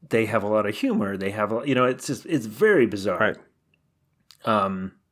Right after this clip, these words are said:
Speaker 1: yeah, he's, yeah, we're gonna definitely have to do, I don't know that any of, e-, any of those three movies that I just mentioned constitute or would be categorized as a horror film.
Speaker 2: No.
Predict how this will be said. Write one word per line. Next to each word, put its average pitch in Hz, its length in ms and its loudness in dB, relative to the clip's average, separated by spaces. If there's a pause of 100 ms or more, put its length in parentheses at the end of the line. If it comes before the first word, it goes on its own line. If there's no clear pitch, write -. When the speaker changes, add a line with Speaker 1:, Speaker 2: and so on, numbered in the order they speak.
(800)
Speaker 1:
yeah, 95 180 -6
he's, 127 600 -12 (540)
yeah, - 160 -16
we're 110 160 -8
gonna 151 160 -4
definitely 131 400 0
have 101 140 -6
to - 80 -18
do, 90 360 -12 (440)
I 180 80 2
don't 202 200 4
know 127 540 4
that 117 240 -2
any 127 180 0
of, 104 260 -6
e-, 196 160 2 (240)
any 226 260 4
of 113 120 2
those 107 200 0
three 113 200 -6
movies 101 280 -4
that 95 120 -6
I 95 60 -8
just 95 220 -8
mentioned 95 420 -12 (200)
constitute 110 680 -6 (1000)
or 113 100 0
would 110 280 -4
be 120 120 -2
categorized 95 680 -2
as 80 120 -14
a 80 60 -14
horror 107 360 -2
film. 76 420 -16 (760)
Speaker 2:
No. 104 400 2